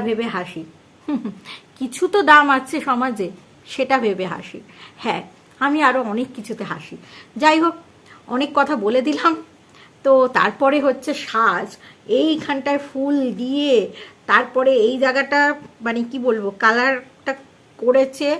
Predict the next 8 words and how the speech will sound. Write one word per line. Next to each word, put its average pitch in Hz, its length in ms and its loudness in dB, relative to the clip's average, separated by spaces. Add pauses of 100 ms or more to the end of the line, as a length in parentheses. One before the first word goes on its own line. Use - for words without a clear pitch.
(320)
এই 240 180 -2
জায়গাটা 254 320 0
ফাঁকা 254 340 0
হয়ে 247 320 4
গেছে 240 340 -4 (920)
কাকের 202 280 -2
বাসার 226 320 -2
মতন, 226 360 -6